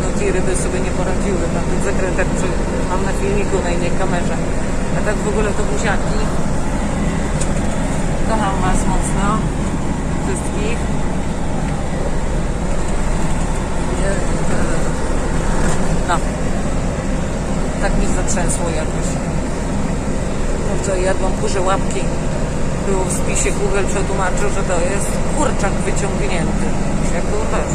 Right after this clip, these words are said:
wyciągnięty, ale kurczak, nie wiem, co znaczy wyciągnięty. Ona mi, kuźwa,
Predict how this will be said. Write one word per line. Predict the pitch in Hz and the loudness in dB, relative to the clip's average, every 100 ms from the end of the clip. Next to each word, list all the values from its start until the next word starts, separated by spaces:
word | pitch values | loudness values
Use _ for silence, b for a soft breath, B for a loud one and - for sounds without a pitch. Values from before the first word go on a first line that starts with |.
| 208 | -2
wyciągnięty, | - 185 175 185 - - - - - - - - - | 0 0 0 0 0 0 0 0 0 -2 -2 0 0
ale | 196 196 | 0 0
kurczak, | 254 - 185 170 - | 0 0 0 -2 -2
nie | - | 0
wiem, | 190 - | 0 0
co | 185 | 0
znaczy | 180 180 180 - | 0 0 0 0
wyciągnięty. | 185 180 - 170 - 185 - - - 156 - - - - | 0 0 0 -2 0 0 0 0 0 0 0 -2 0 0
Ona | 196 | 2
mi, | 208 202 - | 2 0 0
kuźwa, | 208 202 196 | 0 2 2